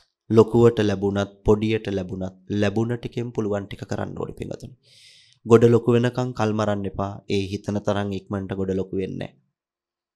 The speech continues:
මේ අඩු ගොඩක් හම්බ වෙලා තියෙන්නේ පින්වතුනි පෙර ජීවිතයේදීත් ඔය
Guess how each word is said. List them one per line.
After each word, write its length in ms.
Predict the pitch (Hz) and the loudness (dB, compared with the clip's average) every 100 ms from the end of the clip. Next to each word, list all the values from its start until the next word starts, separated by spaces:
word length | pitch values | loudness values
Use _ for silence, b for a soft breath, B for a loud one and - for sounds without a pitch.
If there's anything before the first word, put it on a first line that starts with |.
| _ _ _ _ _ _ _ - | _ _ _ _ _ _ _ -2
මේ 120 | 107 | 0
අඩු 200 | 104 113 | 2 4
ගොඩක් 360 | 120 127 131 113 | 4 4 0 -2
හම්බ 240 | 107 104 | -4 0
වෙලා 300 | 110 120 123 120 | 2 2 2 -2
තියෙන්නේ 420 | 104 101 110 117 | -2 -2 -4 -4
පින්වතුනි 600 | 107 104 110 117 117 123 123 117 B B B | -4 -4 -4 -4 -4 -4 -6 -10 B B B
පෙර 180 | - 110 107 | 2 4 4
ජීවිතයේදීත් 880 | 107 117 113 117 113 113 113 117 - | 2 0 2 0 -2 -2 -2 -2 2
ඔය 140 | 107 | 2